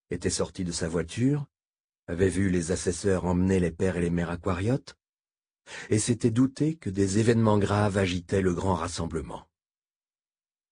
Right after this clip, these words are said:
En dépit d'une curiosité dévorante, elle s'abstint d'interroger Solman, secouée par les sanglots, recroquevillée en position de fœtus,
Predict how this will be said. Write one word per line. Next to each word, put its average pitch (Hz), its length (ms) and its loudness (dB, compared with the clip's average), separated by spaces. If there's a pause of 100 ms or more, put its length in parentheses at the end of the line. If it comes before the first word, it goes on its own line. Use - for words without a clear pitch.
(760)
En 85 100 -4
dépit 95 340 0
d'une 78 280 -4
curiosité 85 680 -2
dévorante, 85 640 -2 (460)
elle 85 140 -6
s'abstint 95 500 -2
d'interroger 85 520 -4
Solman, 76 480 -6 (440)
secouée 95 420 -2
par 87 160 -4
les 85 80 -2
sanglots, 90 540 -2 (440)
recroquevillée 95 720 0
en 82 100 -2
position 87 480 -4
de 82 80 -6
fœtus, 87 680 -8